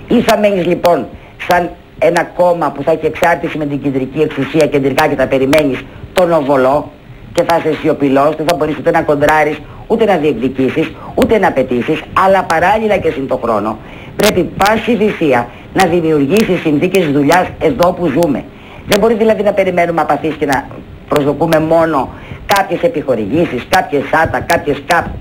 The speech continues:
Δεν γίνεται έτσι. Αυτό λοιπόν πιστεύω ότι πρέπει να αλλάξει.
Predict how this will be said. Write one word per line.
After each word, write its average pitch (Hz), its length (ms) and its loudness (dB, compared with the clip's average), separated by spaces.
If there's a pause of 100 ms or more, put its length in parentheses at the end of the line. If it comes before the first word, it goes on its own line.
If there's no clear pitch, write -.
Δεν 175 140 4
γίνεται 101 300 -8
έτσι. 85 220 -12 (300)
Αυτό - 240 -2
λοιπόν 165 360 0
πιστεύω 139 600 -2 (260)
ότι 143 160 0
πρέπει 170 260 2
να 156 100 0
αλλάξει. 139 380 0